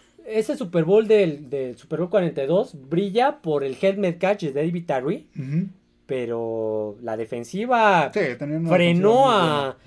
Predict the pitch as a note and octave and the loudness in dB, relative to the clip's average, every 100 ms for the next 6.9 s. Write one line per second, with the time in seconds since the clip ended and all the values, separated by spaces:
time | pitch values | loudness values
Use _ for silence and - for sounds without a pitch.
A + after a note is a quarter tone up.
0 | _ _ - C3 C#3+ E3 F#3 D#3 F#3 A#3 | _ _ -10 -2 0 0 0 0 0 2
1 | A3+ F#3 D#3+ D3 C#3+ - F#3+ G3+ G#3 E3 | 2 2 0 0 -2 2 2 4 2 2
2 | F3 G3 D3+ E3+ G3 G3+ D#3+ C#3 D3 C3+ | -2 -4 -2 0 0 0 0 -2 -4 -2
3 | F3 F3+ F3 F3+ F3 E3+ C3 - F3+ D#3+ | -2 0 0 0 -2 -4 -4 -2 -2 0
4 | E3 F3+ E3 B2+ A2+ G#2 _ D3 - - | -2 0 -4 -4 -8 -12 _ -20 -16 -8
5 | B2+ C3 C3+ F3 D#3+ C#3+ D#3+ B3 E3+ D3 | -8 -6 -6 -6 -4 -4 -4 -6 -10 -8
6 | D3 E3+ E3 E3+ G#3+ G#3+ D#3+ C#3 D3+ | -6 -6 -2 -2 0 -2 -4 -8 -8